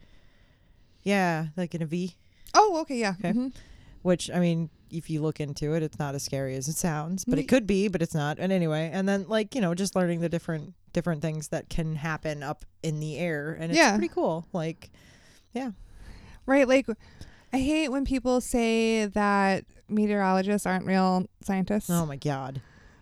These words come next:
Speaker 2: Like, you, you see it spoofed on t-, v and movies all
Speaker 1: All
Speaker 2: the
Speaker 1: the time.
Speaker 2: time, and it makes me so angry.
Speaker 1: Well, I mean,
Speaker 2: There's a science behind it.
Speaker 1: there is.
Speaker 2: It's
Speaker 1: There, there's immense amounts of science behind
Speaker 2: <laughs>
Speaker 1: meteorology. It's just not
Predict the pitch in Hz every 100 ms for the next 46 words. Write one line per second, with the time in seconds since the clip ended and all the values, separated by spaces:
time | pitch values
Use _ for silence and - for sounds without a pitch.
0 | _ - 247 233 220 254 220 262 277 311
1 | 302 254 233 - - - 240 233 202 196
2 | - 202 196 180 175 - 190 196 185 180
3 | 175 - 170 175 175 - 185 165 180 202
4 | 226 254 247 285 311 403 403 285 220 196
5 | 220 262 359 427 466 440 - - 381 381
6 | 359 - _ _ 277 311 330 311 285 -
7 | - 330 339 349 381 392 294 254 226 180
8 | 165 - 240 226 165 147 220 233 220 208
9 | 233 180 165 160 208 202 170 151 151 151
10 | 175 156 156 151 285 339 165 143 143 143
11 | 147 151 160 - 196 185 180 170